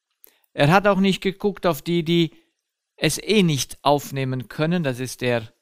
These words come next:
Boden, der getrocknet ist, der vers-, gestampft ist. So, er hat danach gesucht, wie er den Samen setzt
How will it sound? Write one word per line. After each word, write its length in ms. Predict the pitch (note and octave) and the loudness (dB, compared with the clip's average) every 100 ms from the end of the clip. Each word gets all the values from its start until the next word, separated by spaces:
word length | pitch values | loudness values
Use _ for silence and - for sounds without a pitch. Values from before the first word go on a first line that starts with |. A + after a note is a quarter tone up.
| _ _ _ _ _ _ _ _ _ _ _ _ | _ _ _ _ _ _ _ _ _ _ _ _
Boden, 640 | A2+ B2 C#3+ D3+ D3+ D3+ C#3 | -8 -2 0 0 0 -2 -2
der 180 | A#2 - - - - _ - - _ - | -4 -6 -18 -20 -20 _ -20 -20 _ -12
getrocknet 720 | B2 - C3 C#3+ - D#3 - | -10 -4 -2 -2 -4 -10 -8
ist, 460 | D#3+ - - - - | -10 -10 -14 -14 -12
der 180 | A1 A2+ - _ _ | -10 -12 -18 _ _
vers-, 360 | - G#2+ - - | -16 -12 -12 -12
gestampft 680 | G#2+ - D3+ D3+ D3+ - - | -12 -6 -4 -4 -6 -14 -14
ist. 440 | D#3+ - - - _ _ _ - _ _ - | -14 -16 -18 -20 _ _ _ -20 _ _ -4
So, 140 | E3+ | 4
er 80 | F#3 | 6
hat 180 | B3+ B3+ | 6 4
danach 380 | A3+ A3+ G#3+ - | 6 6 6 0
gesucht, 800 | F#3+ F3 D3 A2+ - - - - - _ _ - | -4 -4 -6 -8 -14 -20 -20 -20 -20 _ _ -4
wie 220 | C3+ F3 | 4 6
er 60 | D#3 | 6
den 200 | D3+ D3 | 2 0
Samen 520 | D3+ F3 F3+ F#3 E3+ | 2 4 4 2 -2
setzt 800 | C#3 G#2 - - - - - | -4 -6 -8 -16 -14 -16 -18